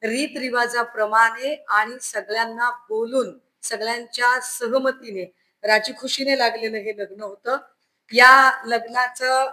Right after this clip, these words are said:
हे मी का दाखवते त्याचं नंतर सांगते. या लग्नाचं इथे हे मॅरेज सर्टिफिकेट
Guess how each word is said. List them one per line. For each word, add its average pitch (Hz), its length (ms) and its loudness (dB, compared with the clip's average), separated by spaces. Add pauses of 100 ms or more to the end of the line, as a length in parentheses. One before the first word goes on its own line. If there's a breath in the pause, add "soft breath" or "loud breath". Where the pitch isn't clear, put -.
(120)
हे 214 280 0
मी 285 100 0
का 269 240 2
दाखवते 247 480 0
त्याचं 240 260 -8
नंतर 226 260 -8
सांगते. 226 520 -6 (360)
या 254 120 6
लग्नाचं 262 720 0 (160)
इथे 262 260 4
हे 254 160 0
मॅरेज 233 380 0
सर्टिफिकेट 254 680 -8